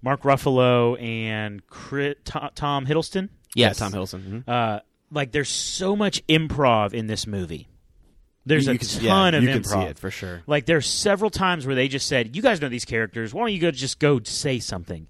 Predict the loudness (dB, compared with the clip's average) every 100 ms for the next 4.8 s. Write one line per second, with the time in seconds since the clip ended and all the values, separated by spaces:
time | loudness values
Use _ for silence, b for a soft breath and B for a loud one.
0 | B B B 2 4 2 0 -2 -2 4
1 | 4 4 -2 -6 -4 -4 -4 -2 -2 -2
2 | -6 -2 -2 -2 2 6 6 6 2 2
3 | 2 4 2 -2 0 -2 0 -2 2 2
4 | 2 0 -4 -4 -4 -2 -2 -4